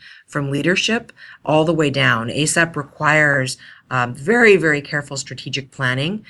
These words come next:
not only within the program, but across all units of a college,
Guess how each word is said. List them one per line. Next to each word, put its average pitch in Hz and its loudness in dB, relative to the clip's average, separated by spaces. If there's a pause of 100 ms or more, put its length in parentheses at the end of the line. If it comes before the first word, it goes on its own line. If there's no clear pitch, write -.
(260)
not 156 4
only 160 0
within 147 -2
the 165 -2
program, 127 -2
but 123 -6
across 147 -2 (420)
all 156 2
units 139 -2
of 185 -4
a 180 -6
college, 175 0